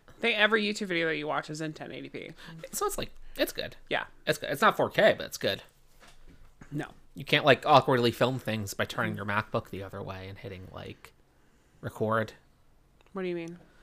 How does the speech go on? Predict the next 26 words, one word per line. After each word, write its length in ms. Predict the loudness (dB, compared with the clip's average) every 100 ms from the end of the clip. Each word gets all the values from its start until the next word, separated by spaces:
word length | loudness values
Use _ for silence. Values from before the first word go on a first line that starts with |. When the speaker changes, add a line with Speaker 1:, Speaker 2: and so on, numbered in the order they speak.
| -20 -20 0
Speaker 2:
Like, 200 | 2 2
you 60 | 0
can't 240 | 0 0
just, 160 | 0 -2
like, 140 | 0
use 160 | -2 -2
your 80 | -4
MacBook 400 | -4 -6 -6 -6
as 100 | -6
an 60 |
iPhone 500 | -8 -8 -6 -6 -6
and 100 | -6
just 220 | -4 -4
<laughs> 20 | -2
run 120 | 0 4
around 440 | 8 8 8 0 0
with 120 | 2
it, 80 | 4
Speaker 1:
Oh, 380 | 6 6 4 2
well, 120 | -2
yeah. 80 | 4
Speaker 2:
facing 400 | 8 8 8 4
it 100 | 4
at 140 | 0 0
different 360 | 0 0 -6
things. 520 | -8 -8 -6 -2 -4